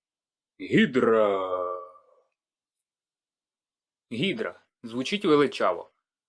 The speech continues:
але кожне її згадування чомусь до сих пір стабільно піднімає середню температуру на планеті.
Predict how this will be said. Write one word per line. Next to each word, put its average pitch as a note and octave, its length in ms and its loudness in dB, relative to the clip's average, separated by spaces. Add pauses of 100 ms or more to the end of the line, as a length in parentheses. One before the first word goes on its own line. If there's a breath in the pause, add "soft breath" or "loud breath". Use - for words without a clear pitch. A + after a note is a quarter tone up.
але B2+ 280 2
кожне B2 360 0
її A#2 140 -2
згадування G#2+ 640 -2
чомусь A2+ 360 -6
до D#3+ 180 0
сих - 240 -8
пір D#3 180 -2
стабільно B2+ 500 -4
піднімає G#2+ 500 -4
середню A2+ 440 -2
температуру G2+ 640 -10
на G2 100 -12
планеті. A2 520 -12